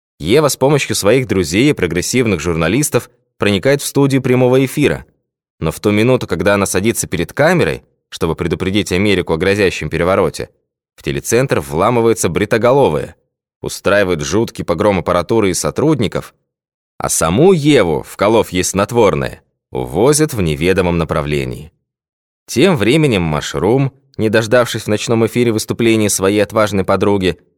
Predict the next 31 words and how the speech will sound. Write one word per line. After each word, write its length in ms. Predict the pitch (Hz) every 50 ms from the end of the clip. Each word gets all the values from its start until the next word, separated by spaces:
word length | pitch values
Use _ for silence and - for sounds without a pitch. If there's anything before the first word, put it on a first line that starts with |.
| _ _ -
безрезультатно 800 | 85 85 76 85 78 78 71 78 76 - - 80 - - 98 107 139 160
ищет 300 | 156 - - 92 80 -
ее 320 | 76 76 71 69 62 - _ _ _ _ _ _ _ _ _ _
и 60 | - 64
отчетливо 640 | 64 65 - - - 87 101 120 - 143 143 143 151
осознает: 680 | 151 - 156 151 156 165 170 160 110 78 67 - - _ _ _ _ _ _ _ _ _ -
спасти 440 | - - 85 82 - - - 85
всех, 480 | 76 - - - 95 110 110 82 - -
и 60 | 73
Еву, 560 | 67 65 62 67 73 85 113 143 143 120 101
и 20 | 90
Америку, 540 | 80 78 78 90 110 123 117 104 - - 82
и 60 | 73
человечество, 840 | - - 71 67 73 92 135 175 180 - - 123 - - 65 - - _ _ _ _ _ _
может 440 | - - 76 98 127 147 139 131 -
только 300 | - 123 139 143 - -
он 240 | 131 131 135 143 139
один, 380 | 135 143 147 165 131 82 65 - _ _ _ _ _ _ _ _ _ _ _ _ _ _ _ _
одолев 440 | - 73 73 76 82 92 98 90 -
на 140 | - 82 78
ринге 480 | 76 92 131 170 170 127 95 76 - - _ _ -
вонючку 580 | 67 64 71 73 76 85 110 117 - - 95
Тотстула, 640 | 82 - - 110 95 - - - - 64 57 - - _ _ _ _ _ _ _ -
а 80 | 80
затем 380 | 76 - 73 71 - 107 131 131
в 60 | -
прямом 360 | - 95 95 98 95 92 92
эфире 320 | 85 - - 139 151 131 98
перед 260 | - 87 85 85 80
сотнями 420 | - - 104 90 - 80 78 76
камер, 440 | 76 - 120 131 147 147 135 123 -